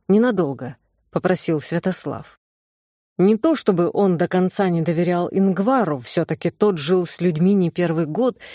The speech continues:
и должен был приспособиться. И приспособился, если никого не сожрал в коммуналке, но вот оскаленная пасть — так себе намек. «Я маячок повешу»,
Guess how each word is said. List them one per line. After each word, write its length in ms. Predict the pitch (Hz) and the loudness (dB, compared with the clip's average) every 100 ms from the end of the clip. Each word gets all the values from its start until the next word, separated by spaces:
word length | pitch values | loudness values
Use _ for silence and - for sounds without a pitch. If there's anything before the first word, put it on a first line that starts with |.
| - - | -8 -2
и 60 | |
должен 420 | 156 190 170 185 | 2 2 4 2
был 140 | 180 185 | 2 0
приспособиться. 1040 | 190 196 233 233 277 185 - - - - - _ _ _ - | -2 -2 -2 -2 -2 -2 -4 -8 -10 -12 -18 _ _ _ -4
И 100 | 165 | -2
приспособился, 1080 | 165 - 202 - 302 202 147 - - - - _ - | -2 -2 -2 0 0 0 -2 -6 -10 -12 -16 _ -4
если 300 | 160 - 175 | -2 0 2
никого 380 | 175 196 175 | 2 2 2
не 100 | 165 | 0
сожрал 480 | 180 196 180 160 143 | 0 0 2 0 -2
в 80 | - | -2
коммуналке, 640 | 185 185 180 143 - - | 0 2 2 -2 -4 0
но 180 | 175 190 | 2 2
вот 260 | 190 233 - _ _ _ _ _ | 2 0 -4 _ _ _ _ _
оскаленная 680 | 190 - - 160 160 175 196 | -2 -2 -2 0 0 0 0
пасть — 580 | - 151 147 - - - _ | -2 -6 -6 -10 -12 -18 _
так 200 | 269 254 | -4 -4
себе 260 | - 139 147 | -6 -4 -2
намек. 580 | 160 170 139 - - _ _ _ _ _ _ _ | 0 0 -4 -10 -20 _ _ _ _ _ _ _
«Я 200 | 160 180 | 0 2
маячок 440 | 185 202 208 196 - | 4 2 2 -2 -2
повешу», 540 | 151 139 - - 156 | -4 -4 -8 -12 -16